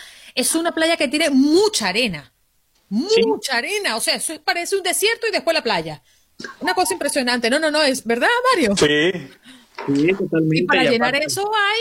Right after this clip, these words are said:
Speaker 1: que mandar bastante autobús.
Speaker 2: <laughs> Y efectivamente, pues, donde son los, ah,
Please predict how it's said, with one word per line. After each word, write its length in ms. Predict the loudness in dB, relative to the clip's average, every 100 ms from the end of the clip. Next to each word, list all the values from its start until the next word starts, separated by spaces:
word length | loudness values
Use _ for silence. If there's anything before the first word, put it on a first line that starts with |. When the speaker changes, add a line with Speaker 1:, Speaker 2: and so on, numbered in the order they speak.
| -4
Speaker 1:
que 560 | -4 -4 -4 -4 -8 -10 -4
mandar 300 | -2 0 0
bastante 460 | 0 -2 -4 -4
autobús. 520 | -4 0 0 0 -2 -10 _ _ _ _ _ _ -16
Speaker 2:
<laughs> 520 | -6 -6 -2 -4 -6 _ -16 -2
Y 100 | 2
efectivamente, 680 | 2 0 2 2 2 0 0
pues, 200 | 0 2
donde 260 | 2 0
son 200 | -2 -2
los, 240 | 0 0 2
ah, 280 | 2 2